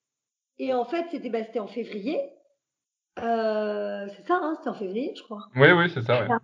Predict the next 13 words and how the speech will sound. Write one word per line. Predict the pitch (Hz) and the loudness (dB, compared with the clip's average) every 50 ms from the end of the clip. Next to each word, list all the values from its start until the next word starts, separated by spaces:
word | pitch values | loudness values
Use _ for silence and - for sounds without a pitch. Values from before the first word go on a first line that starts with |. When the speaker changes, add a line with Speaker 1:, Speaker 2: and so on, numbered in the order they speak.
| - | 2
Speaker 1:
peu | - 302 | 6 8
avant | 285 269 254 277 277 | 8 8 8 6 4
le | 269 240 220 208 202 | 4 4 2 2 0
covid, | - 247 214 202 311 294 | -2 -4 -2 -2 -2 -2
un | 269 226 | -2 -4
peu | 190 - 277 | -2 -2 -2
avant | 247 240 262 254 | -2 -2 -4 -8
qu'il | - - - | -10 -12 -10
ferme, | - 294 294 330 330 285 233 | -4 -4 -2 -2 -4 -8 -6
quoi. | - 120 117 | -4 -4 -4
Speaker 2:
C'est | 113 | 2
ça, | 123 113 110 107 101 | 8 8 8 8 8
ouais. | 98 95 | 4 0